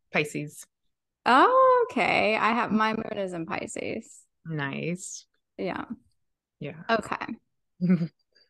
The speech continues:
Speaker 2: So tell me a little more about what you mean when you say this, that we are part of the body of Earth rather than on Earth.
Speaker 1: Yeah.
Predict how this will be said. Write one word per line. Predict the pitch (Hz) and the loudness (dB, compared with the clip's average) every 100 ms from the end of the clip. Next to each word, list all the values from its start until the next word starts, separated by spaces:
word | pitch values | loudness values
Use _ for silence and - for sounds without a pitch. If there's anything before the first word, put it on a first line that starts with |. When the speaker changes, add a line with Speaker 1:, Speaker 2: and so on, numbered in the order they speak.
| _ _ _ _ _ _ _ _ _ _ _ - | _ _ _ _ _ _ _ _ _ _ _ -6
Speaker 2:
So | - 311 269 | 4 6 6
tell | 254 269 | 6 6
me | 294 370 | 8 6
a | 302 | 6
little | 262 240 | 4 4
more | 220 180 185 202 226 - | 2 2 2 2 0 0
about | 196 180 175 175 180 175 - - - _ _ | 0 0 0 0 0 -2 -6 -16 -18 _ _
what | - 196 190 | 0 0 2
you | 190 | 0
mean | 185 180 180 | 0 0 -2
when | 175 170 | -2 -2
you | 170 | -4
say | 165 170 | -2 0
this, | 160 170 | 0 0
that | - | -2
we | 190 190 | 2 4
are | 190 | 4
part | 185 196 190 180 | 2 0 2 2
of | 170 165 | -2 -4
the | 175 | -4
body | 170 175 180 - | 0 0 0 -2
of | 165 | -4
Earth | - 175 175 - | -2 -2 -2 -4
rather | 190 175 170 170 | -2 -2 -2 -2
than | 156 160 175 165 - _ _ _ _ - | -2 -2 -4 -8 -10 _ _ _ _ -2
on | 180 170 170 - - | 0 0 -2 -8 -6
Earth. | - - - _ _ _ _ _ _ _ _ _ _ _ _ _ _ _ _ _ _ | -6 -8 -20 _ _ _ _ _ _ _ _ _ _ _ _ _ _ _ _ _ _
Speaker 1:
Yeah. | 175 190 196 160 139 | -2 0 2 0 -2